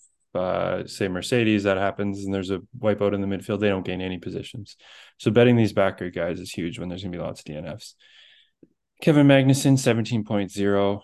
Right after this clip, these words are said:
Don't love that line, but it's, again, it's better than Grid Rival. And then same with Nico Hulkenberg at sixteen and a half.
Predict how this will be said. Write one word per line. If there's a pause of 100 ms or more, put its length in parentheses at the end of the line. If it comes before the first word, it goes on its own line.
(120)
Don't
love
that
line,
but
it's,
again,
it's
better
than
Grid
Rival.
And
then
same
with
Nico
Hulkenberg
at
sixteen
and
a
half.